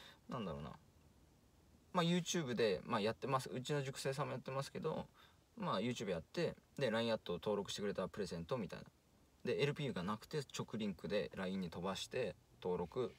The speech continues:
ていうやり方も全然普通にみんなやってるし、だから別にブログとかホームページ必要なくないですか？だからその、何の媒体でどういう風な戦略で集客していくのかっていう。だから中長期を考えて、中長期を考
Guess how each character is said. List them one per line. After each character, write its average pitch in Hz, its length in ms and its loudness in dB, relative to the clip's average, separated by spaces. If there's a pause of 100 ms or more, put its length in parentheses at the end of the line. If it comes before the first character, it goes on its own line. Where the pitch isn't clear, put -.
(160)
て 175 80 -2
い 165 160 2
う 151 280 -4
や 127 100 4
り 131 80 0
方 110 260 2
も 98 260 0
全 104 180 0
然 98 100 0
普 - 80 -10
通 113 120 -4
に 104 60 0
み 104 120 2
ん 98 60 0
な 92 60 -2
や 85 80 -2
っ - 20 -8
て - 180 -2
る 87 80 -4
し、 90 320 -6 (1200)
だ 151 100 4
か 127 60 6
ら - 20 2
別 123 260 0
に 123 80 0
ブ 117 140 0
ロ 139 100 6
グ 135 100 0
と 147 100 2
か 101 100 -2
ホ 101 280 0
ー 123 60 0
ム 117 60 -2
ペ 117 80 0
ー 98 60 0
ジ 80 60 -4
必 - 180 -6
要 110 60 -2
な 98 100 -4
く - 100 -8
な 98 60 -2
い 90 40 -2
で - 40 -6
す - 60 -12
か？ - 80 -16 (680)
だ 196 60 2
か - 20 6
ら 185 60 4
そ 180 100 0
の、 165 180 2
何 254 360 2
の 131 120 2
媒 110 220 6
体 113 380 0 (100)
で 165 200 2
ど 135 180 4
う - 40 4
い - 40 4
う - 20 4
風 208 200 2
な 120 140 2
戦 117 260 0
略 117 240 2
で 160 220 2
集 117 220 0
客 113 180 0
し 107 60 -6
て 110 80 0
い - 20 0
く 107 60 0
の 92 100 0
か 90 120 0
っ 87 40 -4
て - 140 -8
い 82 40 0
う。 - 20 -2
だ - 60 -6
か - 40 -18 (240)
ら 180 120 2
中 226 220 2
長 226 180 6
期 170 140 0
を 139 60 4
考 165 100 2 (260)
え 131 60 0
て、 127 140 2
中 208 220 2
長 196 180 4
期 175 100 -4
を 160 80 2
考 170 100 0